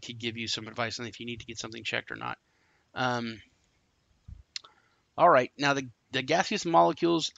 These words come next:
in the exhalation of a person and their diagnostic significance. H two, the diet, the digestive disorder of diabetes, or of babies, uh, disorders of the gastrointestinal tract, hydrocarbon,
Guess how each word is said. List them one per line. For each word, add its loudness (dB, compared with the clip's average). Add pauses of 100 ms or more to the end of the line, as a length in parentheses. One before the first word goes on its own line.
in -4
the -2
exhalation -2
of -2
a -4
person -4 (840)
and -2
their 0
diagnostic 2
significance. -8
H -4
two, -2 (480)
the -6
diet, 6
the -2
digestive 0
disorder 0
of 0
diabetes, 0
or -4
of -14
babies, 0 (400)
uh, 2
disorders -2
of -6
the -4
gastrointestinal 0
tract, 2 (420)
hydrocarbon, 2